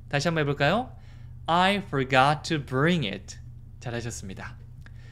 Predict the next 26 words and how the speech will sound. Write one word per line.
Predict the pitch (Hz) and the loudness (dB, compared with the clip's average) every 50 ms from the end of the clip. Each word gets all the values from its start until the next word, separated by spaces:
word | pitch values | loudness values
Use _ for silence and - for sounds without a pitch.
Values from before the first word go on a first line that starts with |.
| - - - - - - | -16 -16 -16 -16 -14 -10
자, | - 185 175 170 160 156 151 139 - | -4 -2 0 2 2 2 2 0 -2
다시 | - 135 139 - 226 | -4 -6 -2 2 2
한번 | 226 220 214 220 208 185 | 2 2 2 0 0 0
복습해 | 170 160 - - - - - 175 156 | -2 -4 -4 -8 -8 -2 -2 -2 0
보도록 | 151 147 143 143 135 147 | 0 0 0 0 0 0
할게요. | 165 165 - 123 110 110 131 151 151 | 0 0 0 2 2 2 2 0 -2
첫 | - 190 190 - - | -4 -6 -8 -4 -2
번째, | 196 196 180 170 - 214 233 262 294 - - - - - - - - | -2 -2 -2 -2 0 0 0 0 -2 -6 -12 -14 -14 -14 -14 -12 -4
"헤어드라이어 | - 226 220 226 226 226 220 - 180 180 180 175 170 180 208 233 226 - | -2 0 2 2 2 0 -2 -2 0 2 2 2 2 2 0 0 -2 -4
가지고 | - - - 110 - 127 131 127 151 | -8 -12 -12 -10 -8 -6 -4 0 2
왔나요?" | 147 143 143 143 147 151 151 147 147 147 | 2 2 2 0 0 0 0 0 0 -2
라고 | 139 135 120 127 | -2 -2 -4 -4
물으면 | 117 120 117 117 113 123 156 190 226 247 262 262 - - - - - - - - - - - - - | -6 -6 -6 -6 -4 -4 -2 -2 -2 -2 -4 -8 -12 -14 -16 -16 -16 -18 -16 -16 -16 -16 -16 -10 -4
"Did | - 123 120 117 - - 151 | -2 -2 -2 -2 -2 -2 0
you | 185 220 247 269 262 - - - | 2 2 2 0 -4 -6 -12 -14
bring | - - 117 110 107 107 110 117 131 | -8 -4 -2 0 0 0 -2 -2 -2
a | 156 196 208 - - - - - | -2 -2 -2 -6 -10 -12 -6 -4
hairdryer?" | 123 120 131 143 156 147 - 180 185 190 196 202 208 214 226 240 240 - - - - - - - - - - - - - - | -2 0 0 -2 -2 -2 -2 -2 0 0 0 0 -2 -2 -4 -4 -6 -10 -14 -16 -16 -16 -16 -16 -16 -16 -16 -18 -18 -18 -16
한번 | - - 131 123 117 113 | -12 -10 -8 -6 -4 -2
더 | 110 110 | -2 -2
해볼게요. | 104 107 107 - 123 143 196 240 254 - - - - - - - - - - - - | -2 -2 -2 -2 0 2 2 0 -2 -6 -12 -16 -16 -16 -16 -16 -16 -16 -16 -12 -4
"Did | - 147 147 147 147 - - 226 | 0 2 2 2 2 0 0 0
you | 254 262 - - | 0 0 -2 -4
bring | - 147 147 151 160 165 165 160 156 | -2 2 2 4 4 2 2 2 2
a | 143 | 2
hairdryer?" | 143 147 - - 151 139 147 165 165 165 - 175 185 185 190 190 190 196 208 214 214 208 | 0 0 -2 0 2 2 4 2 0 0 0 2 2 4 4 4 2 2 0 0 -2 -6